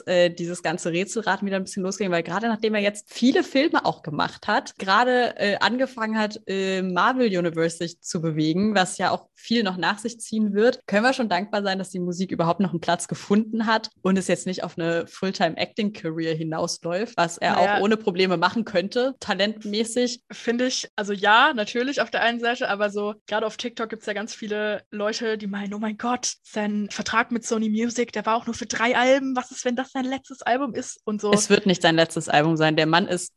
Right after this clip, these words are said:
Speaker 1: Musiker durch und durch. Den kriegst
Speaker 2: Der
Speaker 1: du nicht
Speaker 2: sagt
Speaker 1: von der Bühne runter.
Speaker 2: immer und immer wieder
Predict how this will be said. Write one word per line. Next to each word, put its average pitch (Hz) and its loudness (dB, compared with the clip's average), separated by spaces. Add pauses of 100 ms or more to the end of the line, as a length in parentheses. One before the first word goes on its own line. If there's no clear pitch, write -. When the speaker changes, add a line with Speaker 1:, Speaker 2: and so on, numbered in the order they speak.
Speaker 1:
Musiker 220 4
durch 226 0
und 214 -2
durch. 180 2 (140)
Den 180 2
kriegst 214 2
Speaker 2:
Der 220 8
Speaker 1:
du 240 10
nicht 208 6
Speaker 2:
sagt - -12
Speaker 1:
von 190 4
der 185 8
Bühne 185 2
runter. 160 0
Speaker 2:
immer 262 6
und 220 2
immer 240 2
wieder 220 -2